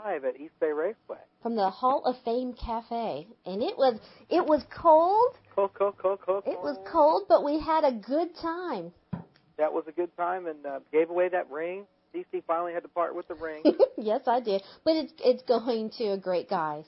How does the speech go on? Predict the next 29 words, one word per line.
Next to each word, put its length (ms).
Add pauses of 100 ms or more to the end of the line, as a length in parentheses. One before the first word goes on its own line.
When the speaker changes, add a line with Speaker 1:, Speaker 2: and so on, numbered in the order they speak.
Speaker 2:
so 60
I 140
don't 200
feel 140
so 100
bad. 220 (1120)
Speaker 1:
Yes, 180 (120)
Johnny 200
Collins 480
definitely 320
deserving 500
of 180
it. 120 (100)
You 80
know, 280
uh, 140
the 100
rest 260
of 80
our 140
guys, 380 (140)
uh, 120 (1400)
that 100
were 140
in 80
the 80
running, 340
our 120
drivers 440